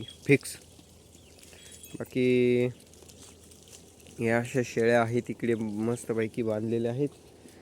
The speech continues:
फार्म वगैरे सगळं एकदम स्वच्छ करून झालेलं आहे, तुम्ही बघू शकता. अं, स-, मध्येच असतात पंधरा शेळ्यांना बघू शकता तुम्ही. आणि एक व्हिडिओ बनवायचा आहे आपल्याला फार्मचा,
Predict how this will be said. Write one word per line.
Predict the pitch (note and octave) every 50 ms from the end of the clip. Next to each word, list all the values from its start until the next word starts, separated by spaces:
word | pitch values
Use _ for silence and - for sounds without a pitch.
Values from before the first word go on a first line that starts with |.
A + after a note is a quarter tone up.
| - - - - - -
फार्म | B2+ C3+ C#3+ E3
वगैरे | D#3+ D#3+ D#3+ D#3 D3+ D#3 D#3 D#3 D#3 D3+
सगळं | - - C3 C3 C#3 C#3+
एकदम | C#3+ C#3+ C3+ C3+ D3 D3
स्वच्छ | C#3+ - C3 A2+ - - -
करून | C#3 B2 C3 C3 C3+ C#3 C3+
झालेलं | A#2 G2+ G2+ A#2 A#2+ B2+ C3+
आहे, | B2 A2 B2
तुम्ही | A#2+ - B2+ A#2+ A#2
बघू | A2+ A2+ A2+ A2+ A#2
शकता. | A#2+ B2 G#2+ - - B2+
अं, | B2+ E3 - - - - - - - - - - - - - - A2 G#2+ G#2+ G#2 G#2 G#2 G#2 G#2+ G#2+ G#2+
स-, | G#2 - - - - - - - - -
मध्येच | A2+ B2 C#3+ D3 D#3 E3 D#3 -
असतात | D#3 D3+ D3 - D#3+ D#3 D#3 - - - - - C3+ -
पंधरा | - B2 C3 C3+ C3+ C#3+ C#3
शेळ्यांना | - - A#2+ A#2+ A#2+ B2+ B2+ C3 B2+
बघू | A#2+ A#2+ A#2 B2+
शकता | A#2+ C3 A2+ - - B2
तुम्ही. | A2 B2+ A#2 B2+ D3+ D#3+ - - - - - - - -
आणि | C#3+ D#3+ E3+ F3+
एक | G3+ G3+ G3+ -
व्हिडिओ | D3 D3 D3+ E3 F#3 G3
बनवायचा | F#3 F3+ F3 E3+ E3 E3 D#3+ - F3
आहे | D#3 D3
आपल्याला | C3+ - C#3+ C#3 C3+ D3 D#3
फार्मचा, | D#3 - D3+ C3 A#2+ A#2+ A#2+ B2 B2 A#2+ - C#3